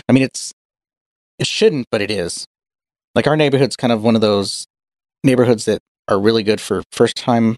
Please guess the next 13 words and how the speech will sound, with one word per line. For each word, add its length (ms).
home 140
buyers. 400
It's 140
a 20
lot 160
of 140
kind 160
of 120
ranch-style 540
houses. 680
You 140
know, 180
m-, 200